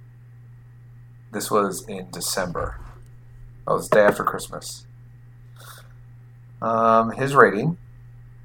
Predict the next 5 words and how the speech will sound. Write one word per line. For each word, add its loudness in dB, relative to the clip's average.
Perez 8
of 2
Ioze's 10
was, 2
oh, 6